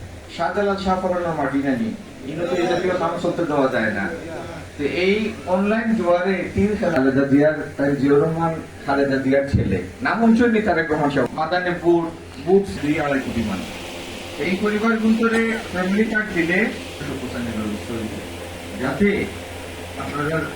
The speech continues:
একটা আর্থিক নিরাপত্তা নিশ্চয়তা দিবে। খালেদা জিয়ার আপনারা সবাই চিনেন, সারা দেশের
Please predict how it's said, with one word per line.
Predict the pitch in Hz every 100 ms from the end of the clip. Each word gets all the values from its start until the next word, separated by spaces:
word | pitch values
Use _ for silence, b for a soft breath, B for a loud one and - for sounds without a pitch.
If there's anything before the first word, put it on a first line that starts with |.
| -
একটা | 143 156 160 143
আর্থিক | 139 151 151
নিরাপত্তা | 131 117 113 107 - 143 - 123
নিশ্চয়তা | 117 - 110 110 104
দিবে। | 101 85 82 - 87 87 87 - 85 - 87 87 87 - - - - - - - - -
খালেদা | 170 156 165 180 175
জিয়ার | 190 202 190
আপনারা | 185 170 170
সবাই | 156 147 135
চিনেন, | 131 120 113 113 - - - - - -
সারা | 147 147
দেশের | 139 -